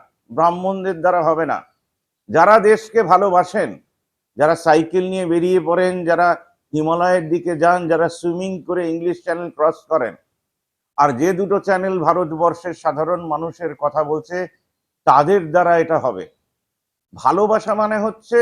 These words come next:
সবচেয়ে প্রথম আপনার পাড়াতে কারোর অপারেশন হবে, তার জন্য টাকা জমানো নেই। একটি মেয়ের বিয়ে হচ্ছে না, তার জন্য টাকা জমানো নেই। কেউ হাসপাতালে ঢুকবে, তার জন্য টাকা জমানো নেই। তাহলে প্রথম সমস্যা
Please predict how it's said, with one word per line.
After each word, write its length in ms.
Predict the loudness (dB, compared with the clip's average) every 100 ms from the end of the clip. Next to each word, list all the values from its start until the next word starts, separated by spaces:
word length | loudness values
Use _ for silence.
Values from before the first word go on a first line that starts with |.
| 2
সবচেয়ে 500 | -2 -4 _ -4 -4
প্রথম 340 | -6 0 0 -2 -10 _ _ _ _ _
আপনার 440 | 2 2 -2 -2 -2 2
পাড়াতে 420 | 2 4 2 0 0
কারোর 320 | 0 0 2
অপারেশন 500 | 0 -2 -6 -6 -6
হবে, 220 | -6 -6 -2
তার 220 | 0 0 -4
জন্য 160 | -10 -6 -2
টাকা 240 | 0 0
জমানো 380 | -4 -4 -4 -4
নেই। 240 | -8 -10 -14 _ _ _ _ _ _ _ -10
একটি 220 | -8 -6
মেয়ের 320 | -2 -2 -2 -4
বিয়ে 280 | -4 0 0
হচ্ছে 320 | 0 -2 -2
না, 100 | -2
তার 200 | 2 0 0
জন্য 180 | -4 -4
টাকা 240 | -2 -2 0
জমানো 360 | -2 -2 -4 -4
নেই। 220 | -6 -8 -14 _ _ _ _ _ -2
কেউ 120 | 2
হাসপাতালে 600 | 4 2 0 -2 0 -2 0
ঢুকবে, 280 | 0 -2 0
তার 180 | 0 0
জন্য 180 | -6 -6 -4 -2
টাকা 160 | -2
জমানো 360 | -2 -2 -2 -6
নেই। 180 | -8 -16 _ _ _ _ _ _ _ _ _ _ _ _ _ _ -2
তাহলে 180 | 0 0
প্রথম 360 | -4 -2 0 0 -2
সমস্যা 520 | -8 -8 -6 -8 -4